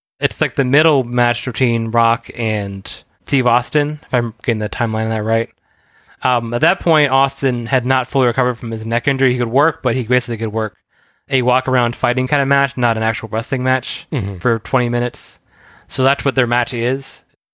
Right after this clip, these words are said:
Speaker 1: It's not, like, shot for shot with this, but it's very similar how they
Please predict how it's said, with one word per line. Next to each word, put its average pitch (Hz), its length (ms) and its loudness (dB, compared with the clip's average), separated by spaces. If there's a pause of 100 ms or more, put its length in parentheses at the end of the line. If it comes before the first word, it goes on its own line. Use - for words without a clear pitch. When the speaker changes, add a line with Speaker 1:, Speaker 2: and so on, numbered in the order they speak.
(220)
Speaker 1:
It's 143 200 -4
not, 185 180 2
like, 143 220 -2
shot 131 320 0
for 131 80 -6
shot 127 320 -2
with 156 140 -8
this, 170 180 0
but 123 120 -4
it's 120 120 -12
very 139 180 4
similar 127 400 0
how 113 80 -2
they 113 220 -4